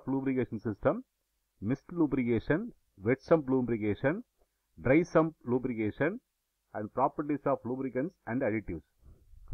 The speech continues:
So it is another important system in the I C engine for its smooth function. And the learning outcome to the students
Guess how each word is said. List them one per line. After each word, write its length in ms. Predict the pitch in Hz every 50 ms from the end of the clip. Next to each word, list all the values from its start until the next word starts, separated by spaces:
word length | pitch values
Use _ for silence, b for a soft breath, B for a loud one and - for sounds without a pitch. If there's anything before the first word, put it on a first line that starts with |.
| - -
So 80 | 135
it 140 | 135 131 139
is 100 | 135 -
another 400 | 123 117 135 151 175 175 165 120 117
important 500 | 123 135 135 - - 147 143 139 151 135
system 540 | - - 131 - - - 151 120 87 80 - - _ _ _ _ _ _ _ _ _ _ _
in 140 | 117 120 120
the 360 | 120 120 120 120 117 113 113 - _ _ _ _ _ _
I 140 | 117 131 147
C 180 | - - 147 135
engine 320 | 127 117 135 165 233 269 - _ _ _ _ _ _ - -
for 180 | - 117 117 113
its 160 | 110 - -
smooth 240 | - 139 143 156 151 - -
function. 460 | 127 117 117 - - 127 147 233 294 - _ _ _ _ _ _ _ - _ _ _ _ _ - _ _ _ _ _ _ _ _ _ _ _ _
And 160 | - 131 135
the 80 | 127 135
learning 340 | 135 147 180 208 220 202 170
outcome 440 | 151 156 165 156 - 190 180 170 156
to 80 | - 143
the 240 | 131 135 127 117
students 460 | 110 - - 160 156 147 120 98 -